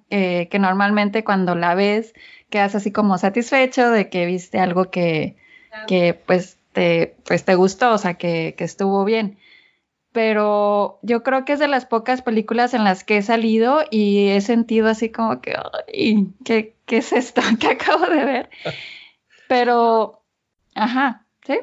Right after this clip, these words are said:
Speaker 2: Pensé, "¿A qué hora se acaba la película?". O sea, en
Speaker 1: ¿Sí?
Speaker 2: algún momento,
Speaker 1: <laughs>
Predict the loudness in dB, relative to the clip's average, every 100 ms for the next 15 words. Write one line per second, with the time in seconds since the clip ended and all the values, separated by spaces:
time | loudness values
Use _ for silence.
0 | -6 -16 -16 -20 _ -12 -10 -8 -10 -10
1 | -12 -14 _ -14 -10 -6 -4 -4 -4 -4
2 | -4 -2 -2 -6 -8 -8 -4 -2 -2 -4
3 | _ -20 -10 -6 0 0 0 -4 -4 -2
4 | -2 0 -2 0 -4 -4 -10